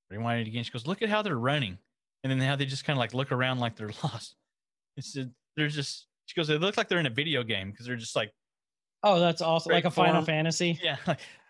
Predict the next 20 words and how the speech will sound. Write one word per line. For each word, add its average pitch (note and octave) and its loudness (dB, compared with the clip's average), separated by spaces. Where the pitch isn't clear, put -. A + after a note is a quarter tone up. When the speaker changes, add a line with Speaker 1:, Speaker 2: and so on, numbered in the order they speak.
Speaker 1:
"Ah, C4 0
ah, G3+ 2
ah, G#3+ 4
the G3+ 0
princess A#3+ 0
is G#3+ -4
not A3+ 2
here." G3+ 0
<laughs> - -6
Speaker 2:
Final D#3+ 2
Fantasy, D#3 0
the, D3+ 0
the D3 -2
dude C#3+ -2
in C#3+ -4
the C3 -4
corner D3 -4
that's C#3 -6
just D#3 -6
going C3 -10